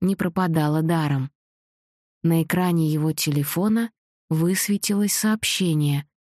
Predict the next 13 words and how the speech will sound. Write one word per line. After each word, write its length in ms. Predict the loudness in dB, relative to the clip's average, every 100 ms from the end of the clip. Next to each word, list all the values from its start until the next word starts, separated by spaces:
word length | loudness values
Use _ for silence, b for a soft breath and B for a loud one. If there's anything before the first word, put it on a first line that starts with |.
| _ -2
и 100 | 2
лицо 460 | 2 0 -2 0
отца 420 | -2 -2 -2 -2
побледнело. 880 | 0 0 2 2 2 2 2 0 -4 _ _ _ _ _ _ -6
Я 240 | 0 2
отложила 540 | 0 0 0 0 0 0
вилку 320 | 0 -2 -4
в 100 | -4
сторону, 560 | -2 0 2 2 2 -2 _ _ -4
больше 440 | 0 2 2 2
не 160 | 2 0
испытывая 580 | -2 -2 -2 0 0 0
голода. 560 | 0 2 0 0 -4